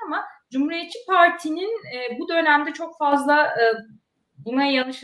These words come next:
ya-, yanaşacağını ve işbirliği yapacağını ben şu aşamada görmüyorum. Tabii yanılabilirim.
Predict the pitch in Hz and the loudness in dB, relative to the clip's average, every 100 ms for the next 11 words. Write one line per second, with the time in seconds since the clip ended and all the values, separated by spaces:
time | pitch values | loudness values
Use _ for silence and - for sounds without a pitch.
0 | 233 233 254 247 - 240 240 240 - 247 | -2 4 4 4 2 0 0 -4 -6 -8
1 | 240 254 - - 247 247 233 - - 226 | -8 -10 -16 -20 -20 -12 -10 -10 -10 -6
2 | 214 240 349 - _ - 277 277 285 262 | -4 -6 -12 -16 _ 0 0 0 -4 -6
3 | 285 415 294 302 269 202 226 - 262 269 | -4 -2 2 2 2 -2 -6 -10 -8 -8
4 | 262 262 262 247 196 - | -6 -6 -4 -4 -4 -6